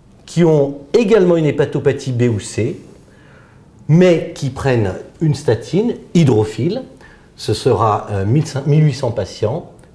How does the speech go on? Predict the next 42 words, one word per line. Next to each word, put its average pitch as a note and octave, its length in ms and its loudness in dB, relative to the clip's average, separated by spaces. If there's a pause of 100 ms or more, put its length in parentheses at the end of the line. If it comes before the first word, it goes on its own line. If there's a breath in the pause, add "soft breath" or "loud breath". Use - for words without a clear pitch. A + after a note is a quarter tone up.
(120)
ou E3+ 160 4
une B2 360 2
statine G2+ 720 -4
lipophile, C3+ 680 -2 (180)
six - 300 0
mille C#3+ 160 2
cinq A2 180 -6
cents G2+ 160 -10
patients. - 380 -16 (220 loud breath)
Bien C#3+ 180 4
sûr, A3+ 340 2 (180 loud breath)
les C#3 120 2
patients D3 340 0
sont C#3 160 -2
appariés A#2 640 -2 (1000 loud breath)
en A2 80 0
fonction A2 320 -2
de G2+ 100 0
l'âge, C3+ 480 0 (300)
des B2+ 160 -2
cofacteurs A#3 500 0
de E3+ 60 0
morbidité, C#3+ 640 0
à A2 80 2
savoir A2+ 500 0
l'obésité G#2+ 560 -4
et G#2+ 60 0
le F#2+ 60 -8
diabète, F2 580 -8 (920 loud breath)
le B2 160 2
degré C#3 300 2
d'atteinte C#3 340 0
hépatique, - 540 -8 (180)
mais G#2+ 160 -2
il G#2 100 -2
n'y G#2 80 -2
a G2 60 -2
pas C3 120 -2
de - 40 -14
ponction G2+ 340 -8
de - 60 -12
foie. - 300 -16